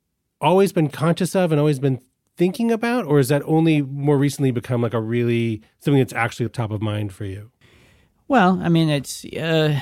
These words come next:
Speaker 2: yeah, I mean, not thinking of it in terms of, like, homework, but it's just, it's more interesting to have a, a wide variety of people in, in your films, you know? And, um,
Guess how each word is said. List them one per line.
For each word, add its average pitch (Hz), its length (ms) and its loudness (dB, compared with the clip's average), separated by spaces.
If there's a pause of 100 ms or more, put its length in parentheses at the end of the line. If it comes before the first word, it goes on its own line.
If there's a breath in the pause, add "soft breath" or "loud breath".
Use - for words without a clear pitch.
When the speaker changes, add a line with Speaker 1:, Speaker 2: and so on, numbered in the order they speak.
(160 loud breath)
Speaker 2:
yeah, 269 260 -4
I - 60 -4
mean, 147 160 4
not 160 160 0
thinking 131 320 2
of 117 100 2
it 113 100 2
in 110 80 0
terms 120 260 -4
of, 117 60 -6
like, 107 200 -4
homework, 127 500 0
but 113 160 0
it's 117 260 -4
just, - 440 -4 (100)
it's - 420 -6 (220)
more 110 280 2
interesting 107 580 0
to 104 80 -2
have 95 260 -2
a, 98 80 -6 (160)
a - 500 -14
wide 98 360 -2
variety 101 400 -2
of 101 80 -6
people 104 420 -2
in, 101 340 2
in 113 200 0
your 107 100 0
films, 127 480 -4
you 101 120 0
know? 104 200 0
And, 107 300 0
um, 101 360 0